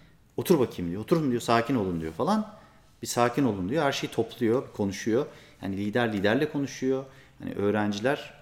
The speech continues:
öğrencilerle mevzuyu yaşıyorsa yaşıyor. Orada herkes o sınırın çizgisini biliyor. Yani orada bir şey vardı. Konuşulmayan bazı kurallar vardı yani. Şu anda yok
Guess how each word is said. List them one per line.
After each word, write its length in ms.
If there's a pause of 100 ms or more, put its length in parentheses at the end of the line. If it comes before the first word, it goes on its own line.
(140)
öğrencilerle 800 (160)
mevzuyu 400
yaşıyorsa 380
yaşıyor. 300
Orada 140
herkes 520 (460)
o 60
sınırın 560
çizgisini 680
biliyor. 280 (540)
Yani 200
orada 320
bir 220 (420)
şey 340
vardı. 320 (600)
Konuşulmayan 640
bazı 440 (120)
kurallar 360
vardı 400
yani. 260 (640)
Şu 320
anda 220
yok 280